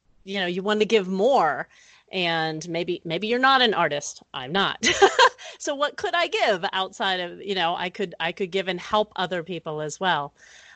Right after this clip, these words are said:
Um, and Tanya, I love what you said about, um, you know, we spend all, uh, so much of our time watching these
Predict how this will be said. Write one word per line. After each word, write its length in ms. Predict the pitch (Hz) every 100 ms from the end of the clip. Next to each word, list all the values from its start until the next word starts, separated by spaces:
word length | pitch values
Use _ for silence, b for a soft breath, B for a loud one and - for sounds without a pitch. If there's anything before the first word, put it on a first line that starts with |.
| B
Um, 340 | - 165 151
and 140 | 147 196
Tanya, 240 | 226 220
I 60 | 208
love 180 | 208 214
what 140 | 226
you 100 | 196
said 240 | 190 180 170
about, 560 | 170 160 151 151 - - -
um, 340 | 160 131 131 _ _ _ _ _ - -
you 120 | 240
know, 120 | 240
we 100 | 214
spend 280 | 220 254 240
all, 260 | 226 220 -
uh, 160 | 196 185
so 180 | - 254
much 200 | 233 -
of 60 | 208
our 140 | 185
time 320 | - 214 190
watching 680 | 180 202 214 196 185 175 165 -
these 400 | 190 175 170 -